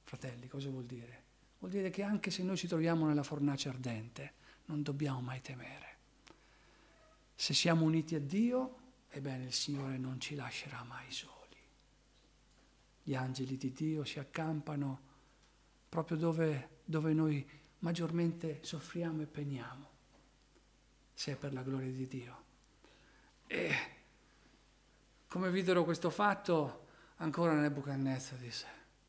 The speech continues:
"Ma qual è l'Iddio grande e potente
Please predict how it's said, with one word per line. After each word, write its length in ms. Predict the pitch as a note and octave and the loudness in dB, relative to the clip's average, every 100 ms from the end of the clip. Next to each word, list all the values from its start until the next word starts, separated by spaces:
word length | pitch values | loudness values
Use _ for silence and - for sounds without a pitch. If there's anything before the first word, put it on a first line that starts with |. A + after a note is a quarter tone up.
| - - - - | -14 -8 -8 -2
"Ma 160 | D3+ | -2
qual 260 | D3 D3+ A#2+ | -2 -2 -4
è 220 | A#2 - - - _ - | -6 -12 -18 -20 _ -10
l'Iddio 460 | D3 C3+ D#3+ C#3+ | -8 -4 -2 -2
grande 460 | C3+ C#3+ C#3 C3 C3+ | -2 -4 -2 -4 -4
e 40 | |
potente 720 | - C3 A#2+ B2+ - - - | -8 -14 -14 -16 -18 -20 -20